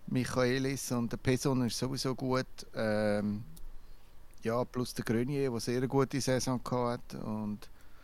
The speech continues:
der Sarela so ein bisschen mittelmäßig. Aber, aber, äh,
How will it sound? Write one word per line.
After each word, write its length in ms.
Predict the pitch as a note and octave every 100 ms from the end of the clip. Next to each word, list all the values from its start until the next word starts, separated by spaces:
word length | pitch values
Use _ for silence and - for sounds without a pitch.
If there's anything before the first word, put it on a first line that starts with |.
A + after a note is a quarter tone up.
| - - - - -
der 60 | -
Sarela 600 | - G#2+ B2 A#2+ A2+ A2+
so 140 | -
ein 60 | G#2+
bisschen 180 | G#2+ G#2
mittelmäßig. 680 | A#2+ - B2+ B2 A#2+ - B2+
Aber, 280 | A2+ B2 -
aber, 260 | A#2+ A2 B2
äh, 380 | A#2+ A#2+ A#2